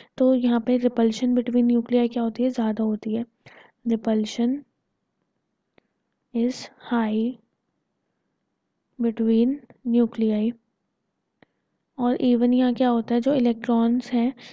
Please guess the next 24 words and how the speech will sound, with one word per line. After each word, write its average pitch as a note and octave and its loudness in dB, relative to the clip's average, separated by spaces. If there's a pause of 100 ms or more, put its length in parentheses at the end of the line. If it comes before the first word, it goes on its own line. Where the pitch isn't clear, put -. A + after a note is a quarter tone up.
(260)
उनके B3 2
बीच A#3+ 0
में A#3 2
भी A#3 2
mutual B3 2
repulsion A3+ 0
देखा A3+ -2
जाता G#3+ -6
है। A#3+ -8 (560)
Electrons A3+ 0
के B3 0
बीच A#3 0
में A#3 2
भी A#3 0
क्या A#3+ -2
होता A3 -2
है? C#4 -2 (520)
म्यूचुअल A3+ 0 (920)
repulsion। A3 -2 (1800)
तो B3+ -2
overall A#3+ 2
अगर A#3+ 0
हम A#3+ 2
देखें A#3 -4